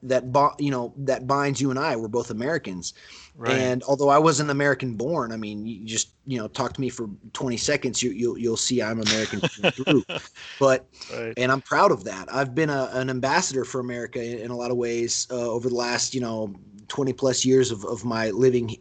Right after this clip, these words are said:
Speaker 1: y-, you know, abroad. I, I would hope to have been, uh, uh, you know, as good an ambassador as possible. But what am I trying to say? I'm trying to say, if you look at the history of the United States of America and the way it was founded,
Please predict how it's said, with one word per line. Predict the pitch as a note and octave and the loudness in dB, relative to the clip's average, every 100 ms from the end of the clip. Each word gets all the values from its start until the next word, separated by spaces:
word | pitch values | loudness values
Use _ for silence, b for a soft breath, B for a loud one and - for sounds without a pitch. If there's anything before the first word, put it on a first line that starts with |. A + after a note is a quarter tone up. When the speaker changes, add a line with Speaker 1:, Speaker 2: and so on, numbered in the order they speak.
| - | -2
Speaker 1:
y-, | A#2 | -2
you | B2 | 0
know, | A#2+ A2 | 0 0
abroad. | G#2+ B2+ C3+ D#3+ B2+ B2 B B B B | 4 6 8 6 4 0 B B B B
I, | B2 B2 B2 C3+ | -6 -4 2 4
I | |
would | C3 A#2 | 6 4
hope | D#3 E3+ | 4 0
to | - | -2
have | A#2 C3+ G#2+ | -2 -2 0
been, | C#3 F3+ D#3 | 2 4 2
uh, | - A#2+ G#2+ | 0 -6 -4
uh, | B2 | -4
you | A2 B2 | -2 -4
know, | A#2 | -2
as | A#2 | -4
good | - B2+ | 2 2
an | A#2+ | 2
ambassador | A#2+ G#2+ A#2 A2 C3+ | -2 -2 0 2 2
as | B2+ | 2
possible. | - E3+ C3+ A2+ | 4 2 2 -2
But | A#2+ - B B B | -2 -6 B B B
what | - | -2
am | E3+ | 0
I | D#3+ | 0
trying | - D3 | 2 0
to | C#3 | 0
say? | C#3+ B2 | 0 0
I'm | C3 | 0
trying | - D#3+ | -2 0
to | |
say, | D3+ D#3+ - B B B B | 2 0 0 B B B B
if | C#3+ E3+ | -2 2
you | |
look | F3+ A3+ | 2 2
at | - | 0
the | D3 | -2
history | - B3 - - C#3 G2 F#2 | 4 4 4 2 2 0 -4
of | - C3 A#2 - | 0 -2 -2 -8
the | C3+ | -4
United | D3 D3 C#3+ | -2 0 -2
States | B2+ D3 C#3+ B2 | 0 0 0 -2
of | |
America | A#2+ B2 C#3+ C#3+ B2+ | -4 0 0 0 -2
and | |
the | A#2+ | 2
way | C3+ D3 | 6 6
it | |
was | A#2 A2 | 4 -2
founded, | - - B2+ D3+ G2+ | -6 -4 -2 0 -2